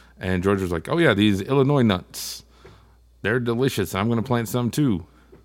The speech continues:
I don't, that's probably not how George Washington talked, but for today it is. And George Washington grew 'em too, but they weren't mainstream cultivated. You know, it's like, "Hey, if you had one, cool, we're gonna pick up the pieces and eat it, but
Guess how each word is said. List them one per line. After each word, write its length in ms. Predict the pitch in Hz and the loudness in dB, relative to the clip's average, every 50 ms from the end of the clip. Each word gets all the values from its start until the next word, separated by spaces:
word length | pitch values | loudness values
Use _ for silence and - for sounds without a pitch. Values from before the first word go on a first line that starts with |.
| _ - | _ -6
I 80 | 98 101 | -4 -4
don't, 200 | 104 90 87 104 | -4 -4 -2 -2
that's 300 | 101 98 95 - - - | -2 -2 -2 -4 -10 -8
probably 300 | _ - 107 98 95 90 | _ -2 0 0 0 0
not 180 | 87 85 87 | 0 -2 -2
how 120 | 95 95 95 | -4 -4 -2
George 220 | 104 104 95 95 | 0 -2 -2 -2
Washington 420 | 98 101 95 - 101 90 98 98 | -4 -6 -6 -6 -6 -6 -6 -4
talked, 340 | 87 107 85 - - - - | -4 -4 -4 -4 -8 -4 0
but 240 | 120 127 113 - - - - - - - _ _ _ _ _ _ _ | 2 2 2 0 -4 -14 -20 -20 -20 -20 _ _ _ _ _ _ _
for 140 | _ - 180 | _ -2 0
today 320 | 131 135 127 113 98 92 | 0 4 4 6 6 6
it 80 | 85 90 | 4 2
is. 240 | 87 87 - - - - - - - - - - | 0 -2 -4 -8 -18 -20 -20 -20 -20 -20 -8 -2
And 720 | 127 117 120 120 120 117 113 110 107 107 104 104 107 - - _ _ _ _ - | 2 4 6 8 8 8 8 8 6 4 4 2 0 -2 -8 _ _ _ _ -4
George 200 | 107 110 113 101 | -2 0 0 2
Washington 380 | 120 127 143 123 120 107 113 101 | 2 0 0 0 -2 -2 -2 0
grew 120 | 101 104 | 0 0
'em 80 | 98 90 | 0 0
too, 200 | - 156 127 107 | 0 0 -2 -2
but 260 | 107 117 139 131 - - - - _ _ | -2 -2 -4 -4 -6 -10 -20 -20 _ _
they 120 | - 147 156 | 0 2 2
weren't 340 | 160 185 208 214 185 - - _ _ - | 2 2 2 2 0 -2 -6 _ _ -10
mainstream 1200 | 117 131 135 135 131 135 139 147 151 147 131 - - - 127 127 127 127 127 123 117 117 107 104 - _ - - - - | -6 -4 -2 -2 0 -2 -2 -2 -2 -2 -2 -4 -6 -4 -4 -2 0 0 0 0 0 0 -2 -6 -10 _ -20 -20 -18 -6
cultivated. 560 | - - 123 110 - 113 101 92 87 87 95 | -2 0 0 0 0 0 0 0 0 0 -2
You 80 | 110 | 0
know, 200 | 113 110 101 104 | 0 2 2 2
it's 160 | 110 113 104 123 | 0 0 -2 -2
like, 160 | 120 110 135 | -4 -4 -2
"Hey, 140 | 131 143 147 | -2 -2 -2
if 120 | 123 127 | -2 -2
you 80 | 120 110 | -2 0
had 200 | 139 165 170 160 | 0 0 0 0
one, 340 | 160 160 160 165 160 147 - - - - _ _ | 0 0 0 0 -2 -4 -6 -10 -20 -20 _ _
cool, 280 | - 160 160 160 151 147 | 0 2 2 4 4 2
we're 160 | 143 143 135 | 0 0 -2
gonna 200 | 123 139 135 120 | -2 -2 -2 -2
pick 220 | 110 - 143 127 135 | -2 -2 -4 -2 -2
up 80 | 131 | -4
the 80 | 123 107 | -6 -8
pieces 380 | - - - - 113 117 101 | -8 -6 -6 -4 -2 -2 -2
and 100 | 113 113 | -2 -2
eat 180 | 117 151 151 143 | 0 0 2 2
it, 200 | 147 143 - - - - - - - - _ | 2 0 -2 -6 -16 -20 -20 -20 -20 -18 _
but 380 | - 110 117 110 110 101 - | 0 4 6 6 6 4 0